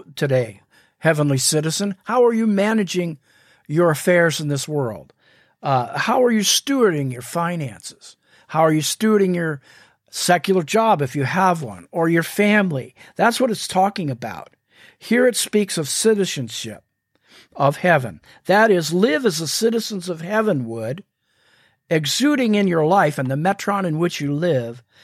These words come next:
heavenly attributes. How are we doing with that? Are you a good steward of your money? Are you a good steward with your family? Uh, Romans twelve one and two says, um,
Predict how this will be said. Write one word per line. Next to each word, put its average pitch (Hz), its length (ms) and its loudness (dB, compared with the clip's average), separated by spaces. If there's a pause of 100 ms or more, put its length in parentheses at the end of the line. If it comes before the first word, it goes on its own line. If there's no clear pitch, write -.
(180)
heavenly 151 520 0
attributes. 117 760 -4 (120)
How 240 140 2
are 269 60 6
we 262 120 0
doing 214 280 2
with 139 160 0
that? 110 300 -10 (360)
Are 123 100 -4
you 151 180 2
a 147 40 2
good 160 240 0
steward 185 420 2
of 165 100 -2
your 170 100 0
money? 180 400 -2
Are 208 140 -10
you 143 120 0
a 139 40 -4
good 160 160 -4
steward 185 400 0
with 170 140 -6
your 170 80 -12
family? 202 580 -2 (500)
Uh, 143 240 2
Romans 196 400 4
twelve 220 380 2
one 170 160 0
and 143 140 -4
two 190 260 0
says, 139 460 -2
um, 117 360 -2